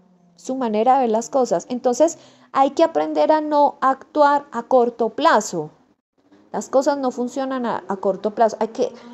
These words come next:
las personas de luz tienen mucho, pueden abarcar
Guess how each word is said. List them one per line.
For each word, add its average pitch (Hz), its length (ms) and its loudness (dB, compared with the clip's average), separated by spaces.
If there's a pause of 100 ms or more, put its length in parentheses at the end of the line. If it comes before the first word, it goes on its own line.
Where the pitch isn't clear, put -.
(140)
las 240 200 2
personas 285 480 0
de 226 120 4
luz 320 420 0 (920)
tienen 233 400 2
mucho, 294 680 0
pueden 233 300 2
abarcar 208 640 4